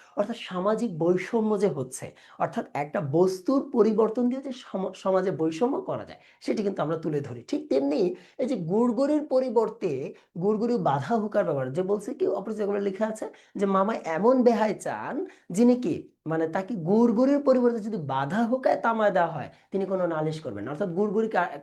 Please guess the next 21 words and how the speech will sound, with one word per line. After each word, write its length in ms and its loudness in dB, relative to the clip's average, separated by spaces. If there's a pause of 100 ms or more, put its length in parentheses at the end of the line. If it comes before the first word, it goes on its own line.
কারা, 200 2 (220)
গুড়গুড়িতে 560 4
কারা, 340 2 (220)
আহ, 400 -4
আহ, 180 -4
তামাক 240 0
পান 200 -2
করতো? 180 -8
যারা 180 0
একটু 340 2
অভিজাত 460 4
শ্রেণীর। 440 -10 (200)
আর 120 2
বাধা 320 2
হুকায় 400 -4
কারা? 240 -2 (260)
যারা 220 4
ধরো 200 4
একটু, 320 4
মানে, 260 0
আহ, 260 -6